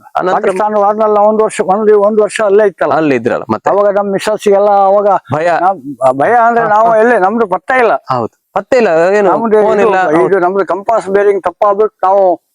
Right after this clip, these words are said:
Speaker 1: ಹಾ.
Speaker 2: ಅವ್ರ ಕಬ್ಬಿನ ಒಳಗ್ ಗದ್ದೆ ಒಳಗ್ ಹೋಗ್ಬಿಟ್ಟು ಎಲ್ಲೋ ಅವ್ರ ಬಾರ್ಡರ್ ಹೋಗಿತ್ತು, ಅವ್ರ ಒಳಗಡೆ.
Speaker 1: ನೀವು
Speaker 2: ನಾವು ಕ್ಯಾಪ್ಚರ್ ಮಾಡಿ ಜಾ-, ಅವ್ರ ಕೊನೆ ಅವ್ರ
Speaker 1: ಹಾ.
Speaker 2: ಹ್ಯಾಂಡ್ ಅಪ್ ಅಂದ್ರು.
Speaker 1: ಹಾ.
Speaker 2: ಆಮೇಲೆ ನಮ್ದು
Speaker 1: ಸಿಕ್ಕಿ ಬಿದ್ರಿ ಅವ್ರ ಹತ್ರ ನೀವು?
Speaker 2: ಹಾ?
Speaker 1: ಸಿಕ್ಕಿ ಬಿದ್ದಿದ್ರಿ ಅವ್ರ ಹತ್ರ?
Speaker 2: ಸಿಕ್ಕಿ ಬಿದ್ರು.
Speaker 1: ಹಾ, ಹಾ.
Speaker 2: ಆಮೇಲೆ ವಾಪಸ್ ಜಂಪ್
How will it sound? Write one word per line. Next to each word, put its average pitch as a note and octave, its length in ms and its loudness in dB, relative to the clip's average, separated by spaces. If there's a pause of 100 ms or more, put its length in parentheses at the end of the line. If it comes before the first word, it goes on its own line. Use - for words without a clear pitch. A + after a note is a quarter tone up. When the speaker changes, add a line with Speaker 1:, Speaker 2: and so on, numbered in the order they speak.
(600)
Speaker 1:
ಹಾ. C#3 80 -2
Speaker 2:
ಅವ್ರ F#3+ 200 0
ಕಬ್ಬಿನ F#3 360 0
ಒಳಗ್ G3+ 180 -2
ಗದ್ದೆ F#3 240 -2
ಒಳಗ್ G3+ 180 0
ಹೋಗ್ಬಿಟ್ಟು G3+ 460 0
ಎಲ್ಲೋ G3+ 220 2
ಅವ್ರ G#3 240 2
ಬಾರ್ಡರ್ G3+ 340 0
ಹೋಗಿತ್ತು, F3 360 -2
ಅವ್ರ E3+ 120 2
ಒಳಗಡೆ. E3 520 -2
Speaker 1:
ನೀವು F3 220 2
Speaker 2:
ನಾವು F#3 160 0
ಕ್ಯಾಪ್ಚರ್ F3+ 300 -4
ಮಾಡಿ F#3+ 220 -2
ಜಾ-, F3 220 0
ಅವ್ರ D#3+ 160 0
ಕೊನೆ F3+ 220 0
ಅವ್ರ G3 180 2
Speaker 1:
ಹಾ. F3+ 40 0
Speaker 2:
ಹ್ಯಾಂಡ್ G3 180 -2
ಅಪ್ F#3+ 140 -4
ಅಂದ್ರು. C#3 200 -4
Speaker 1:
ಹಾ. - 280 -8 (1120)
Speaker 2:
ಆಮೇಲೆ G3+ 240 0
ನಮ್ದು G3+ 160 0
Speaker 1:
ಸಿಕ್ಕಿ G3+ 180 0
ಬಿದ್ರಿ G#3 220 0
ಅವ್ರ E3 120 0
ಹತ್ರ C3+ 180 -4
ನೀವು? A#2+ 200 0
Speaker 2:
ಹಾ? F#3+ 200 0 (140)
Speaker 1:
ಸಿಕ್ಕಿ F3+ 180 -2
ಬಿದ್ದಿದ್ರಿ C#3 360 0
ಅವ್ರ A2 160 0
ಹತ್ರ? D#3 120 -2
Speaker 2:
ಸಿಕ್ಕಿ - 120 0
ಬಿದ್ರು. F3+ 300 0
Speaker 1:
ಹಾ, C#3 80 -4 (120)
ಹಾ. C#3+ 120 0
Speaker 2:
ಆಮೇಲೆ A3 260 2
ವಾಪಸ್ F#3+ 720 -2
ಜಂಪ್ G#3 180 -2